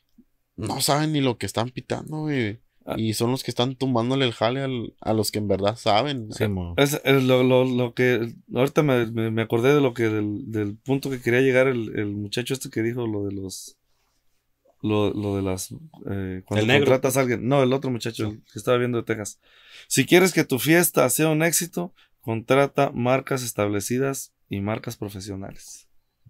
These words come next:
Speaker 3: Sí.
Speaker 1: Ujú.
Speaker 3: El, el de Cadena es, ah, ponen videos de tocando y todo,
Speaker 2: Sí.
Speaker 3: ¿no? Sí, tan, pinches videos tan perros.
Speaker 2: Sí, sí, él.
Speaker 3: Tan chingón.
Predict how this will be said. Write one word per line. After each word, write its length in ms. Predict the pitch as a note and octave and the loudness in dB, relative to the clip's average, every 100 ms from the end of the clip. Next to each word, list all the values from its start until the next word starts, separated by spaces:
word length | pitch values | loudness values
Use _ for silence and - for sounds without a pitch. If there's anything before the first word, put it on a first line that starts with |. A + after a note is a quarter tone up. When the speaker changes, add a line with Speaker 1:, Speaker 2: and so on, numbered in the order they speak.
| _ _ _ _ _ _ _ | _ _ _ _ _ _ _
Speaker 3:
Sí. 180 | A2 G#2 | -14 -10
Speaker 1:
Ujú. 280 | G#2+ A2+ C#3+ _ _ _ _ | -10 -10 -14 _ _ _ _
Speaker 3:
El, 340 | B2 B2+ A#2 C#2 | -2 0 -2 -6
el 140 | A#2 A#2 | -6 -4
de 100 | A2 | -2
Cadena 600 | A2 A#2 C#3+ C#3 C#3 C#3 | 0 0 0 -2 -2 -4
es, 260 | C3 - - _ G#2+ | -6 -10 -16 _ -10
ah, 320 | G#2+ G#2 G#2 - _ | -8 -8 -10 -14 _
ponen 260 | A#2+ C3+ | -4 0
videos 320 | B2 A2+ C3 A#2+ | 0 2 2 0
de 60 | |
tocando 480 | G#2+ F#2+ - G#2+ A#2+ | -4 -10 -10 -10 -10
y 40 | A2+ | 0
todo, 120 | C3+ A#2+ | 2 2
Speaker 2:
Sí. 60 | |
Speaker 3:
¿no? 160 | A#2+ B2 - _ _ _ _ | 0 -12 -18 _ _ _ _
Sí, 200 | F2+ F2+ | -10 -10
tan, 300 | F#2+ F#2 E2+ _ _ _ _ _ | -8 -10 -12 _ _ _ _ _
pinches 240 | G2+ - | -12 -10
videos 180 | G2 F#2 | -10 -10
tan 160 | F#2+ F#2 | -12 -14
perros. 220 | - D2 | -14 -4
Speaker 2:
Sí, 100 | A2+ | -4
sí, 160 | - | -2
él. 160 | A2 G#2+ | -2 -4
Speaker 3:
Tan 100 | F#2+ | -8
chingón. 280 | - C#2+ | -16 -18